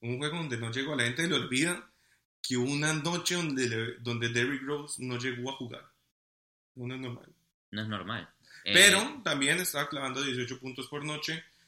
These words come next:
Speaker 1: con todo y sus rodillas jodidas.
Speaker 2: Pero no es más la figura de un equipo. Eh, está, estamos quizás presenciando al primer M V P que no llegue ni al Hall of Fame.
Speaker 1: Estamos también presenciando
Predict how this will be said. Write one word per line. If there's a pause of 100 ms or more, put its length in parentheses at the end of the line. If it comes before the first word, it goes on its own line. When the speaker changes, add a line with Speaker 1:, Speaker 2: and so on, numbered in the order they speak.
(160)
Speaker 1:
con
todo
y
sus
rodillas
jodidas. (1500)
Speaker 2:
Pero
no
es
más
la
figura
de
un
equipo. (380)
Eh, (300)
está, (580)
estamos (220)
quizás
presenciando (100)
al
primer
M
V
P
que
no
llegue
ni
al
Hall
of
Fame. (680)
Speaker 1:
Estamos
también
presenciando